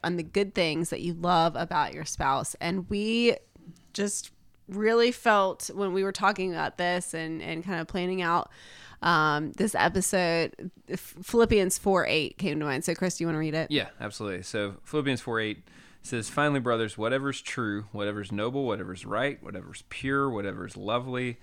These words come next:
Speaker 2: whatever is admirable, if anything is excellent and praiseworthy,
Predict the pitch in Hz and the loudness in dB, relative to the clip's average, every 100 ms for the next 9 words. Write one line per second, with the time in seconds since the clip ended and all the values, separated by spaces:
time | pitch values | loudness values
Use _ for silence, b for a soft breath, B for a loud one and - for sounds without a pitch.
0 | b b b - 98 117 117 98 87 113 | b b b -6 0 2 2 0 0 0
1 | 113 104 92 - 95 - - 135 143 147 | -2 -4 -6 -6 -8 -10 -6 -4 -2 -2
2 | 131 104 - 113 127 131 131 123 95 95 | -2 -4 -4 -6 -6 -4 -4 -6 -8 -12
3 | - 110 117 107 95 92 92 90 | -6 -6 -6 -6 -6 -6 -6 -8